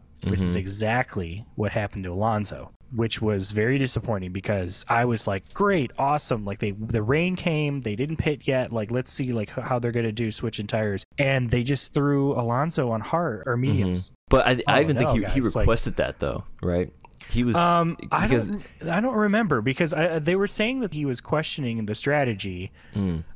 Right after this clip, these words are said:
Speaker 1: like, after the race. I don't know. I don't know if that was a decision he was going to make. I think everyone is blaming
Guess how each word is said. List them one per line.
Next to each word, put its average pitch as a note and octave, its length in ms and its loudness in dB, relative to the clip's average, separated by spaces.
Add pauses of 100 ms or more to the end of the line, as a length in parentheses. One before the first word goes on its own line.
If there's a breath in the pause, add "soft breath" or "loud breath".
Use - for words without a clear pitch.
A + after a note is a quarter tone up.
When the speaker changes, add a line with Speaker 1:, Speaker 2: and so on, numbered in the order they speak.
(140)
Speaker 1:
like, A#2 480 -2
after B2+ 320 0
the G#2 100 0
race. G#2+ 560 -2
I C3 120 0
don't C3+ 180 -2
know. C3 400 2
I C3 80 -2
don't C#3 160 -2
know C3+ 200 0
if B2+ 160 -6
that C3 140 0
was A#2+ 180 -4
a A#2+ 60 -4
decision B2+ 380 -6
he B2+ 140 -2
was A2 200 -2
going B2 280 2
to D3 60 2
make. D3+ 260 0
I C3 60 2
think C3+ 200 0
everyone C#3 400 0
is G#2+ 100 -8
blaming A2+ 680 -6